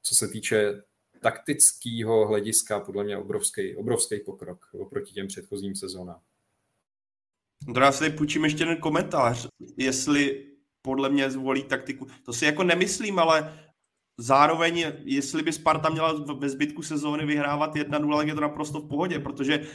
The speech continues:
Speaker 2: když si projdeme to jaro, tak Sparta rozhodně nehrála nějakýho Zanděura, vyhrávala jedna nula, dva nula, dva jedna. Ale jestli teďka ten zbytek, eh,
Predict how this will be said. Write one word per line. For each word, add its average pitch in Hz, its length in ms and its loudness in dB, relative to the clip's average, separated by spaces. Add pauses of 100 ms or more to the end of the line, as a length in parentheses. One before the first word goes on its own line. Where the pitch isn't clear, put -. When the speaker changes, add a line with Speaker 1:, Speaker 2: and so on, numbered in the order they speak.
Speaker 2:
když 117 140 -2
si 160 100 6
projdeme 151 400 0
to 160 140 -2
jaro, 151 200 2
tak 151 120 -6
Sparta 147 340 -2
rozhodně 147 320 -2
nehrála 147 340 0
nějakýho 131 360 -2
Zanděura, 120 760 -2
vyhrávala 120 580 -2
jedna 120 260 -4
nula, 120 240 -4
dva 117 200 -2
nula, 120 220 -2
dva 117 200 -6
jedna. 117 280 -8 (640)
Ale 139 640 6
jestli 131 400 0
teďka 139 260 -4
ten 147 140 -2
zbytek, 139 460 -4
eh, 135 60 -2